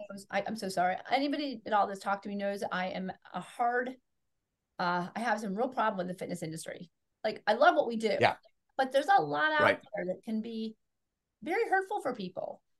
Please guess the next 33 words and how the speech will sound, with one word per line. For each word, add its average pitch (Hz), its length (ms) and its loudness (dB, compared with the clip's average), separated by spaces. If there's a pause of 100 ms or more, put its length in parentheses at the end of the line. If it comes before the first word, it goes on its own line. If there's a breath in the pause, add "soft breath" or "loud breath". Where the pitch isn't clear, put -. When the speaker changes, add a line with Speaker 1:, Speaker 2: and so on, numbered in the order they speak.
(180)
Speaker 1:
especially 453 340 -4
people 440 200 -2
that 302 100 -2
are 262 40 -6
struggling. 247 520 0 (220)
But 220 100 -10
that's 359 280 0
why 381 140 2
I 359 100 2
have 254 200 -2
you 226 140 -4
on, 190 380 -6 (300)
because 240 320 0
I 262 120 -2
have 285 360 -2 (120)
trusted 233 560 -4 (240)
coaches 202 380 -4
on. - 280 -8
I 202 100 -6 (120)
have 262 280 0
people 269 300 -4
that - 140 -6
I 190 160 -4
know 196 300 -4
what 269 160 -4
they 285 120 -4
stand 254 320 -6
for. 240 160 -4
I 175 180 -6
know 185 220 -2
what 262 180 0
they 302 140 -2
do. 240 380 -6